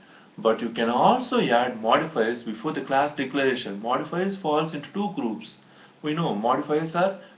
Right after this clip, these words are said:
access specified modifiers and non-access modifiers. What is the access modifiers? Public, protected and private. Access modifiers are public, protected and private.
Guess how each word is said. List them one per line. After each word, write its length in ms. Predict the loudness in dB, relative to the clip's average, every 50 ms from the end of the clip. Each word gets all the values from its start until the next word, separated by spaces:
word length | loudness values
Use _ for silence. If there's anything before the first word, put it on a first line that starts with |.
| -2
access 340 | -2 -2 -2 0 -2 -4 -6
specified 440 | -4 -4 -6 -6 -4 -2 -2 -2 0
modifiers 600 | 0 0 -2 -2 -2 -2 0 2 2 2 2 0 0
and 180 | 0 -2 -2 -2 -10 -16 -20 _ _ _
non-access 640 | 0 4 4 6 6 6 4 2 0 -2 -8 -10 -10 -6
modifiers. 540 | -4 -4 -2 -2 -4 -2 -2 -2 -2 -2 -8 -14 -20 -20 -20 -20 -6 0
What 180 | 2 2 2
is 120 | 2 0 0
the 220 | -4 -6 -4 2
access 340 | 2 2 2 2 -4 -8 -4 0
modifiers? 580 | 2 4 4 2 2 0 0 0 0 -2 -6 -12 -18 -20 -20 -20 -20 -20 -4 _
Public, 540 | 4 4 4 4 2 0 0 0 -2 -4 -2
protected 540 | 0 0 0 0 -2 -4 0 0 2 2
and 100 | 0 0
private. 380 | 2 2 2 2 2 -2 -4 -6 -8 -18 -20 -6
Access 320 | -4 -4 -4 -2 -2 -4 -4 -2
modifiers 540 | 0 0 0 0 0 -4 -2 -2 -2 -2 -2 -4
are 160 | -4 -4 -4 -8 -14 -20 -20 -20 _ -2
public, 540 | 0 0 2 2 0 0 0 -2 -4 -6
protected 520 | -2 0 0 0 0 -2 -2 -2 -2 0 2
and 300 | 0 0 0 -4 -8 2
private. 400 | 4 4 4 4 2 -2 -6